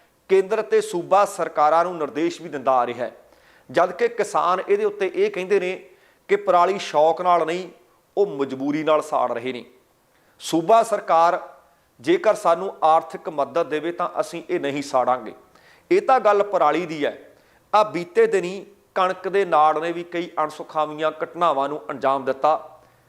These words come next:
ਕਈਆਂ ਥਾਵਾਂ ਤੇ ਪਰਿਵਾਰ ਅਤੇ ਕਈਆਂ ਥਾਵਾਂ ਤੇ ਕਿਸੇ ਦੀਆਂ ਬੱਕਰੀਆਂ ਤੇ ਭੇਡਾਂ ਵੀ ਸੜੀਆਂ ਨੇ।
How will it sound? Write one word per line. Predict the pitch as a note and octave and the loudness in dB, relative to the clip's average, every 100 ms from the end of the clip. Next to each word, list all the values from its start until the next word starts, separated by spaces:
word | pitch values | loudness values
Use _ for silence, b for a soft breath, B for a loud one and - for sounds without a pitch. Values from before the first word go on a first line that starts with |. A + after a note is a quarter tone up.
| b - | b -2
ਕਈਆਂ | E3 G#3 A3+ | -2 2 0
ਥਾਵਾਂ | - D#3+ D#3+ D#3+ | 0 0 2 0
ਤੇ | E3+ | -2
ਪਰਿਵਾਰ | E3 C#3+ C3+ C#3+ D#3 - | -2 2 4 4 2 0
ਅਤੇ | - D#3+ | -10 -10
ਕਈਆਂ | - D#3+ F#3 F3+ | -10 -8 -6 -6
ਥਾਵਾਂ | D3+ C#3+ C#3 | -4 -2 -2
ਤੇ | C#3 C#3+ C#3+ - - - | -2 -4 -6 -8 -16 -8
ਕਿਸੇ | D#3 D3+ | -4 -2
ਦੀਆਂ | C3+ C#3+ | -2 -2
ਬੱਕਰੀਆਂ | A#2+ - C#3 C3 C#3 | -2 -2 -6 -4 -6
ਤੇ | D#3 | -8
ਭੇਡਾਂ | - D3 A2 B2 | -8 -6 -4 -6
ਵੀ | |
ਸੜੀਆਂ | B2+ A#2 G#2+ G#2 | -6 -8 -6 -6
ਨੇ। | G#2 | -8